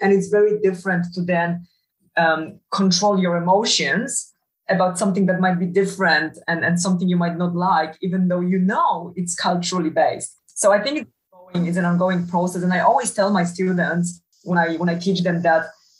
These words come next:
just because I teach you, that doesn't mean I am an expert and I, and I never have, you know, some stereotypes kicking in. We all do. It's about the awareness of that and the,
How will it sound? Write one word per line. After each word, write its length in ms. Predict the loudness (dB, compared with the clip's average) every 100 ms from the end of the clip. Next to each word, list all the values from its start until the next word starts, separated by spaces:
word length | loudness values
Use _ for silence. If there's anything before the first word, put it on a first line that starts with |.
| _
just 240 | 0 0 0
because 340 | 0 0 2
I 140 | 2
teach 300 | 2 -2 0
you, 80 | 0
that 200 | 0 0
doesn't 300 | 0 2 2
mean 140 | 2 4
I 220 | 4 2
am 280 | 0 -6 -6
an 180 | -2 0
expert 520 | 0 0 2 2 2 2
and 180 | 2
I, 180 | 2 0
and 200 | 0 0
I 100 | 0
never 380 | 2 0 0 0
have, 300 | 2 2 2 -2 _ _ _
you 100 | -4
know, 140 | -2 0
some 460 | 2 2 2 0
stereotypes 800 | -4 -2 2 2 2 0 -2 -6
kicking 340 | -4 -2 0 2
in. 380 | 0 -2 -4
We 160 | -2 0
all 320 | 2 2 2
do. 360 | 2 0 -2 -8 _ _ _
It's 160 | -2
about 360 | 0 2 2 2
the 80 | 2
awareness 520 | 2 2 2 -2 -4
of 160 | -4 0
that 340 | 2 2 0
and 280 | -2 0 0
the, 360 | 2 0 0